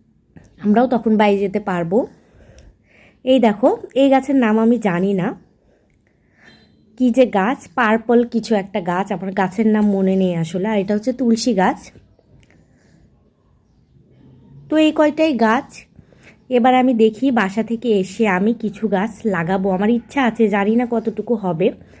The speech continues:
মানে বেলকুনিতে আমি জানি না যাদের ছোট বাচ্চা আছে তারা কি করে লাগা রাখো আর কি। আমার বেলকুনিতে তো আমি লাগাতেই পারি না, ও পাতা ছিঁড়ে ফেলে,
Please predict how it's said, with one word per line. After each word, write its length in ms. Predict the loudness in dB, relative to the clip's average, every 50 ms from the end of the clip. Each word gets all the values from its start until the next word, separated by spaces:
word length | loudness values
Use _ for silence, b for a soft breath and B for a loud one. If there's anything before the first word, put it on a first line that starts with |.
| b b b b b b b b b b b b b
মানে 180 | 2 2 4 4
বেলকুনিতে 640 | 4 2 2 2 0 0 -2 -2 -2 -2 0 0 0
আমি 140 | 0 2 2
জানি 200 | 2 2 2 2
না 80 | 2 2
যাদের 260 | 2 2 2 0 0 -4
ছোট 200 | -4 -4 -2 -2
বাচ্চা 320 | 0 0 0 -2 -2 -2 -2
আছে 160 | -2 -2 -2 -4
তারা 180 | -2 -2 -2 -2
কি 180 | -2 -2 -2 -2
করে 260 | 0 2 2 2 4 4
লাগা 340 | 2 2 0 -2 -2 -2 -2 -2 -2
রাখো 340 | -2 -4 -4 -6 -4 -2 0 0
আর 120 | 0 -2 -4 -6 -10
কি। 140 | -8 -8 -8 -8 -10 -16 b b b b b b b b b b b b 0
আমার 160 | 2 4 4 6
বেলকুনিতে 520 | 6 4 4 2 2 0 0 2 2 0 0
তো 80 | 0
আমি 160 | 0 2 2 2
লাগাতেই 480 | 2 2 2 2 0 0 0 0 -2 -2
পারি 280 | -2 -2 0 0 0 0
না, 100 | 0 0 2 2
ও 60 | 4 4 4 4 2 0
পাতা 260 | -4 -8 -6 -4 -6 -8
ছিঁড়ে 280 | -6 -4 -2 0 0 0
ফেলে, 280 | 0 0 0 2 2